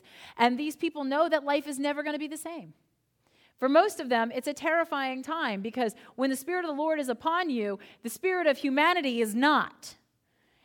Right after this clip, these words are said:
And most people look at you and go, "Well, why do you think you're so special? Who are you to talk for God?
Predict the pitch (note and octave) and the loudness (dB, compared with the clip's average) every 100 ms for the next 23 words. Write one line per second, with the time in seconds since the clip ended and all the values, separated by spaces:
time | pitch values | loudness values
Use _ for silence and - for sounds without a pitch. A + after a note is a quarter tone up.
0 | - B3+ C#4 D#4+ F4 - E4+ D#4+ D4 C#4+ | -2 2 6 6 4 0 0 4 4 2
1 | D4 C#4+ D#4+ C#4+ C#4 C#4 C4+ D4 E4+ E4+ | -2 -6 -4 0 4 4 4 4 4 4
2 | F4+ F#4 D#4+ D4+ G4+ E4 A#3+ - F#3+ F#3+ | 0 -2 -4 -2 -2 0 0 0 -2 -2
3 | G3+ E4+ D4+ C#4+ G#4+ G#4 A3+ - G#3+ F#3 | -4 -2 -2 0 -2 0 -2 -2 -10 -4
4 | F3 B2+ | -4 -4